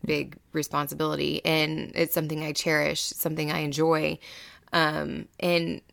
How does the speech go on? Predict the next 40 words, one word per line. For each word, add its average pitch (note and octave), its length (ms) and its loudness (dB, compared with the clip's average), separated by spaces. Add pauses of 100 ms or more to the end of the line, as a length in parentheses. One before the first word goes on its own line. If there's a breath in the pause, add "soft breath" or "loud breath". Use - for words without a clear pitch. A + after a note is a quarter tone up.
(200)
I - 60 2
enjoy F3 420 4
doing E3 300 2
it D3+ 140 -2
with D#3+ 260 0
you. D3+ 200 2
And D3+ 180 -2 (260)
it's, - 500 2 (220)
you D#3+ 120 0
know, D3+ 280 2
whether D#3+ 420 4
it's D#3+ 260 0
leading E3+ 300 4
our D#3 140 2
church, - 400 0
but G3+ 80 0
it's G3+ 100 -2
not, C4 180 4
it's - 200 0
not C4 160 4
just A#3 160 0
our F3+ 80 4
church. - 360 4
It's, F#3 220 0 (320 loud breath)
it's G3+ 340 4
ministering F#3+ 500 2
to E3 100 -4
our D#3+ 100 2
children, E3 560 2
and D#3 140 0
it's, D#3+ 240 -2
you F3 160 -4 (180)
know, D#3 160 2
through E3 280 0
the E3 100 2
Pastor D#3+ 360 -2
Strong C#4 300 4
Initiative, E3 800 0
and E3 220 2
it's, - 320 -4